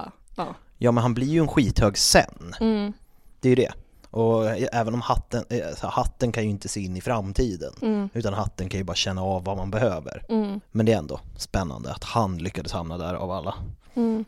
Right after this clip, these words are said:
Speaker 2: Men annars, åh, de har ju sitt fantastiska spöke.
Speaker 1: Mm.
Speaker 2: Sir Nicholas de Mimsy Porpington.
Speaker 1: <laughs> Även känns som nästan huvudlöse Nick.
Speaker 2: Eller nästan huvudlöse Nick.
Speaker 1: Mm.
Speaker 2: Nearly headless.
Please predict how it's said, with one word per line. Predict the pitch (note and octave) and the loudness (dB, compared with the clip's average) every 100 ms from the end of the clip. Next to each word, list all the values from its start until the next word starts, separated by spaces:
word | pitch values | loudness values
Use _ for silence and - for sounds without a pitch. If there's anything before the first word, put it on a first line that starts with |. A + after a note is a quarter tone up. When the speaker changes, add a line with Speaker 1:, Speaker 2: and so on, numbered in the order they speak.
| - | -4
Speaker 2:
Men | A#2+ | 0
annars, | A#2 A2+ A#2 - | 2 2 0 0
åh, | C3 - - - | 0 0 -2 -2
de | A#2+ | 0
har | A#2+ | 0
ju | |
sitt | A2+ - | 0 -2
fantastiska | B2 A#2+ A2+ A2 - | -2 0 0 -2 -6
spöke. | - A2 A2 B2+ C#3+ - - | -2 -2 -2 -2 -2 -4 0
Speaker 1:
Mm. | B3+ C#4+ - _ | 0 0 -6 _
Speaker 2:
Sir | - - A2+ A2+ | -2 4 6 6
Nicholas | A2+ A#2+ - C3 A#2 A2 | 4 2 2 2 4 2
de | A#2 A#2 | 2 4
Mimsy | A#2 A2+ A#2 A#2+ | 4 4 0 -2
Porpington. | - B2 A#2+ A#2+ A#2+ C3 B2 - | 2 4 4 2 4 4 4 2
Speaker 1:
<laughs> | B3+ B3+ - - - - - E4+ - B3+ G#3 - - - - | 2 2 -2 -10 -6 0 2 2 0 -2 -2 -6 -14 -14 0
Även | C#4+ A#3+ B3+ | 4 6 6
känns | B3 | 4
som | A3+ G#3+ | 0 -2
nästan | G#3 B3+ C4 A3+ | 0 0 2 0
huvudlöse | A3+ B3+ A3 A3+ A#3+ | 2 2 2 0 0
Nick. | C4+ C4 C#3+ | 2 2 2
Speaker 2:
Eller | C#3 C#3 | 4 4
nästan | C#3 D#3+ - B2+ C3 | 2 0 0 -2 0
huvudlöse | D#3 A2 A2 A2+ D3 | 0 0 0 0 0
Nick. | D#3 - - - - A#3 | 0 -4 -12 -16 -8 -4
Speaker 1:
Mm. | G#3 | 4
Speaker 2:
Nearly | F3+ A3+ B3+ C4+ G3+ | 10 10 10 10 8
headless. | A#2+ A2 A#2 - - | 6 4 2 2 -2